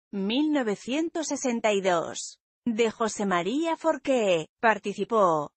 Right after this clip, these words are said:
además en Alta costura, mil novecientos cincuenta y cuatro,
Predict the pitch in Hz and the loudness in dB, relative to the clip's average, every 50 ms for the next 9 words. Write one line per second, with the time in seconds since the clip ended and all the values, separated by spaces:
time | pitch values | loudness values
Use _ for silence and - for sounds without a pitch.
0 | _ - 214 202 185 185 170 160 165 180 202 254 285 269 - - 254 233 214 220 | _ 2 2 2 2 2 0 0 0 2 2 2 0 -2 -4 -4 -4 -2 0 0
1 | 233 262 262 233 247 202 190 220 208 190 - - 277 240 208 190 175 170 160 147 | 0 0 0 0 0 0 0 0 -2 -4 -4 -4 -2 0 0 0 0 -2 -4 -4
2 | 139 - - _ _ - 202 190 196 226 269 320 339 330 320 302 277 233 185 - | -8 -10 -16 _ _ -6 -4 -2 0 0 0 0 2 2 0 0 0 -2 -2 -4
3 | 254 302 349 349 330 330 311 277 - 311 294 277 269 277 254 247 254 240 226 214 | -4 -2 -2 -2 -2 -4 -4 -4 0 0 2 2 4 4 2 2 2 2 0 2
4 | - 220 202 190 196 185 185 175 170 160 156 - | 4 2 2 2 2 0 -2 -2 -2 -4 -6 -10